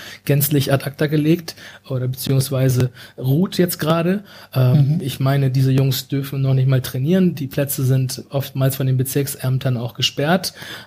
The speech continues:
Speaker 1: Ähm, allerdings gibt es eben auch den Unterschied, die Spitzenvereine, ähm, die Profivereine, die Unterbauten dieser Profivereine, die dürfen bereits ab der U siebzehn wieder anfangen zu trainieren seit meine ich, letzter Woche.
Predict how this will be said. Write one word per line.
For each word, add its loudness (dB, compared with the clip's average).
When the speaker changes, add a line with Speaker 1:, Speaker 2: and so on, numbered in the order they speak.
Speaker 1:
Ähm, 4
allerdings 4
gibt 0
es 0
eben 0
auch 0
den 0
Unterschied, 0
die -2
Spitzenvereine, 0
ähm, 0
die 0
Profivereine, 0
die 0
Unterbauten -2
dieser 0
Profivereine, 0
die 0
dürfen -2
bereits 2
ab -4
der -2
U -2
siebzehn 2
wieder 0
anfangen 2
zu -2
trainieren 0
seit 2
meine -2
ich, -6
letzter 0
Woche. -2